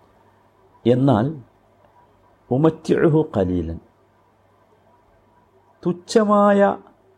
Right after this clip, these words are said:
ഭൗതികമായ വിഭവങ്ങൾ, അതുകൊണ്ട് നാം അവർക്ക് സുഖം നൽകും. ഉമത്തിഉഹു ഖലീലൻ, മത്തഅ പറഞ്ഞാൽ അതാണ്, സുഖം നൽകുക, സുഖിപ്പിക്കുക.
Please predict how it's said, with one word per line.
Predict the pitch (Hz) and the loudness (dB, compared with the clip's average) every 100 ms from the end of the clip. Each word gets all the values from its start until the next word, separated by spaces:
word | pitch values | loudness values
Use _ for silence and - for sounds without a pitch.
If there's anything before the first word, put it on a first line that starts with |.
| _ _ _ _ _ _ _ | _ _ _ _ _ _ _
ഭൗതികമായ | 113 139 175 156 196 196 170 139 123 123 - _ - | -2 0 0 0 0 0 0 0 -2 -4 -8 _ -10
വിഭവങ്ങൾ, | 98 - 95 98 85 85 _ _ _ _ _ _ _ _ _ _ | -10 -6 -6 -6 -8 -12 _ _ _ _ _ _ _ _ _ _
അതുകൊണ്ട് | 131 160 202 196 160 135 | 0 2 2 2 0 0
നാം | 131 107 | 0 -2
അവർക്ക് | 98 95 - | -2 -4 -8
സുഖം | - 98 87 98 98 | -8 -6 -4 -2 -2
നൽകും. | 85 80 - - _ _ _ _ _ _ _ _ _ _ - | -4 -6 -12 -20 _ _ _ _ _ _ _ _ _ _ -6
ഉമത്തിഉഹു | 95 95 - 107 104 107 104 - | -6 -4 0 0 2 -2 -2 -4
ഖലീലൻ, | 82 87 95 85 82 - _ _ _ _ _ _ _ _ _ _ _ | -2 0 0 -2 -6 -16 _ _ _ _ _ _ _ _ _ _ _
മത്തഅ | 101 101 - 139 123 139 | -6 -6 -4 0 2 0
പറഞ്ഞാൽ | 123 113 110 | 0 0 0
അതാണ്, | - 90 85 76 | -2 -4 -6 -8
സുഖം | - - 85 101 | -12 -10 -6 -4
നൽകുക, | 95 80 - 135 147 _ _ _ _ _ _ _ _ _ _ - | -4 -6 -10 -20 -20 _ _ _ _ _ _ _ _ _ _ -6
സുഖിപ്പിക്കുക. | 120 107 127 - 131 113 82 78 | -2 0 0 0 -2 -4 -6 -8